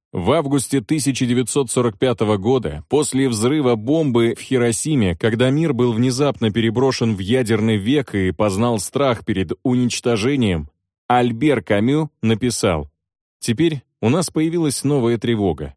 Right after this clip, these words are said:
которая имеет все шансы остаться при нас до конца. Человечеству,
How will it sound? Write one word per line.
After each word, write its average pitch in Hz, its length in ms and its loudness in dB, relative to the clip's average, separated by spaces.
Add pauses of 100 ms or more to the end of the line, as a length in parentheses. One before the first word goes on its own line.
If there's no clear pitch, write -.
которая 123 440 0
имеет 131 440 0
все 165 320 -2
шансы 131 460 0
остаться 98 680 -2 (140)
при 127 160 0
нас 117 320 -2
до 107 160 -2
конца. 104 560 -4 (760)
Человечеству, 123 880 -2